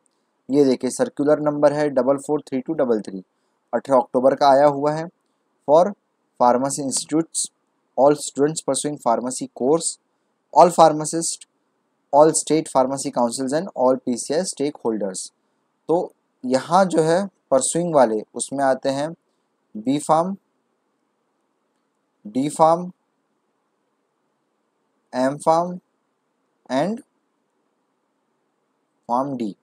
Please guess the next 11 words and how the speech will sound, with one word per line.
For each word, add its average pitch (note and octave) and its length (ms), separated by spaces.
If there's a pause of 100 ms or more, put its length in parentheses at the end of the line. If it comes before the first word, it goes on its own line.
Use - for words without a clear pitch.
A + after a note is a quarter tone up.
(680)
ये C#3+ 100
चारों D3+ 460
कोर्स D3+ 480
एलिजिबल B2+ 460
हैं D3+ 120
इस D3 120
चीज़ C#3+ 300
के D3 80
लिए। D3 260 (520)
All D#3+ 180
pharmacist C3+ 640